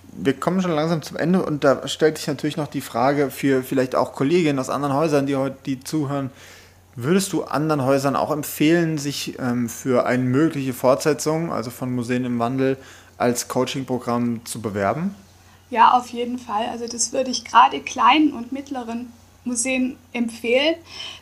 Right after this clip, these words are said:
Speaker 2: weil auf die Bedürfnisse von kleinen Häusern wirklich eingegangen wird und auch gesehen wird, dass man eben nicht alle möglichen Ressourcen hat, die, äh, größeren Häusern zur Verfügung steht. Und da ist eben auch dieses,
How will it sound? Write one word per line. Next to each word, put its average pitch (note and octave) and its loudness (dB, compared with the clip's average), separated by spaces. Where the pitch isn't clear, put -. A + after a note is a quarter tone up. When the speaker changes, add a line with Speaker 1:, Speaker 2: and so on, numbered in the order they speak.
Speaker 2:
weil C#4 8
auf B3+ 6
die B3+ -10
Bedürfnisse D4+ 2
von C4 -4
kleinen B3+ 2
Häusern B3+ -2
wirklich A#3+ -8
eingegangen A#3+ 0
wird B3+ -6
und B3 -10
auch A#3 0
gesehen B3+ -8
wird, B3 -10
dass B3 -2
man A3+ -8
eben A#3 -6
nicht D4 2
alle A#3 4
möglichen A#3+ -4
Ressourcen A#3+ -8
hat, C#4 2
die, B3 -6
äh, A#3 -6
größeren A#3 -4
Häusern C4 0
zur B3+ -10
Verfügung B3 -4
steht. B3+ -4
Und B3+ 0
da A#3+ 6
ist C#4 -2
eben B3+ -6
auch B3+ 4
dieses, B3 -4